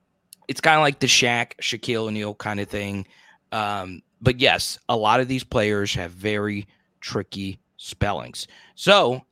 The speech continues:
Andy, my next question for you would be,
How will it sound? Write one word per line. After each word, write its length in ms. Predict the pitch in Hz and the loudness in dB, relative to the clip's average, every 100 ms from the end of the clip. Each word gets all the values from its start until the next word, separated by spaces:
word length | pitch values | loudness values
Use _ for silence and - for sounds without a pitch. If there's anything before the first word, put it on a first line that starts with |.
| - | -4
Andy, 400 | 147 147 127 - | -2 0 -4 -6
my 160 | 131 120 | -8 -6
next 280 | 120 135 - | -4 -8 -6
question 500 | 139 113 - 113 104 | -6 -4 -6 -8 -10
for 220 | - 101 | -12 -10
you 600 | 95 107 127 104 90 90 - _ _ - | -6 -2 -2 -2 -6 -10 -14 _ _ -6
would 220 | 107 95 | -6 -4
be, 380 | 104 104 104 | -8 -6 -8